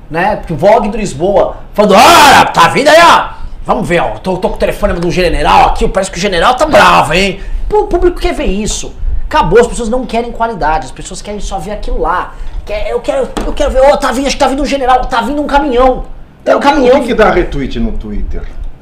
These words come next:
Speaker 2: Aquelas porra, aqueles
Speaker 1: É.
Speaker 2: analfabetos
Speaker 1: É.
Speaker 2: funcional, falando de política.
Speaker 1: O lance é o seguinte: nós temos que, que ficar, nós estamos agora uma espécie de, num bunker, aqui escondido enquanto a gente tá vendo zumbis pelas ruas falando merda. Então,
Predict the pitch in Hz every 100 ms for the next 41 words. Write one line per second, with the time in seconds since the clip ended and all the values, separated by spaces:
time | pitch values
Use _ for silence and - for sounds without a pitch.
0 | - - - - - 196 254 311 339 -
1 | - 453 269 240 196 190 180 170 160 160
2 | 147 147 147 - 151 160 208 214 233 247
3 | 226 208 180 156 143 175 190 240 220 208
4 | 190 175 196 196 - 240 330 320 196 180
5 | 151 - - - 247 262 - 269 208 226
6 | 226 - 190 170 - 165 190 170 190 175
7 | 151 139 156 131 139 - 160 - 143 156
8 | 143 - - - - 277 170 127 160 -
9 | - - - - - - - - - -
10 | 226 220 254 - 269 226 175 254 247 170
11 | 247 220 - 208 226 226 202 240 165 208
12 | 185 - 165 147 - 185 170 - 160 156
13 | 139 160 196 180 269